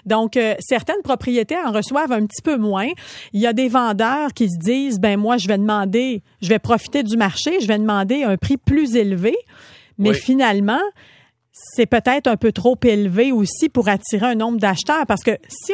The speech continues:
Speaker 1: on pense, euh, Jeffrey, je vais donner un exemple concret. La maison, exemple, on l'aurait affichée à quatre cent mille normalement.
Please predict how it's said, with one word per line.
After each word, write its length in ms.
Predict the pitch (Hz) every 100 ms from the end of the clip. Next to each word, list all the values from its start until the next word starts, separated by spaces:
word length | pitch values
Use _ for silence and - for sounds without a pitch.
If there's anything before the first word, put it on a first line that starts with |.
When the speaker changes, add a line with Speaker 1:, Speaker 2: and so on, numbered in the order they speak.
| 392
Speaker 1:
on 60 |
pense, 460 | 220 254 285 285 -
euh, 140 | 196
Jeffrey, 400 | 175 220 - 220 - 262
je 100 | 196
vais 40 |
donner 180 | 208 233
un 60 | 294
exemple 560 | 247 202 240 240 220 185
concret. 500 | 247 220 - 202 - _ _ - - - _ _ -
La 140 | 220 254
maison, 500 | 269 254 233 302 294
exemple, 420 | 214 220 277 262
on 60 |
l'aurait 260 | 214 214 208
affichée 300 | 220 - 269
à 40 |
quatre 220 | 247 233 -
cent 240 | 240 208
mille 220 | 220 226
normalement. 500 | 208 180 185 170 170